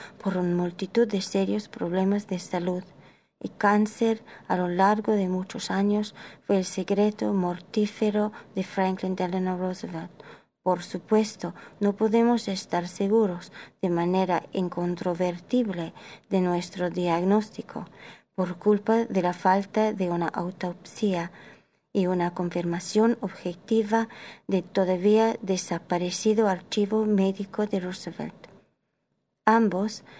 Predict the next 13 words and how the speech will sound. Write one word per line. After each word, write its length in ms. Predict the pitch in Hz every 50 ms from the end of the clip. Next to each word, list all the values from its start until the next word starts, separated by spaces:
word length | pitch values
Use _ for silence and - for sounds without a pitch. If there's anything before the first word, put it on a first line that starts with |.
| - - -
McIntyre 760 | - 202 196 208 208 - 220 214 214 226 214 220 226 233 240 -
y 100 | 208 180
Brune, 480 | 185 196 196 202 190 180 180 185 196 - - - - - - - _ -
negaron 640 | 208 190 196 185 190 196 196 208 214 226 226 240 226 -
en 220 | 196 185 180 175
repetidas 960 | 185 185 - - - - 180 - - - 214 220 233 226 240 247 240 - - -
ocasiones 880 | - 208 - - 196 185 - - - 220 214 214 220 220 220 220 214 - - - - -
que 120 | - 196
el 60 | 185 -
presidente 800 | - - 185 185 - - - 196 196 208 214 214 214 214 214
tuviera 540 | 208 - 196 180 180 185 185 185 190 190 190
cáncer. 560 | - 202 202 202 202 202 - - 190 - - - - - - - - _ _ _ _ _ _ _ _ _ -
Además, 640 | - 208 190 196 196 202 208 226 262 262 - -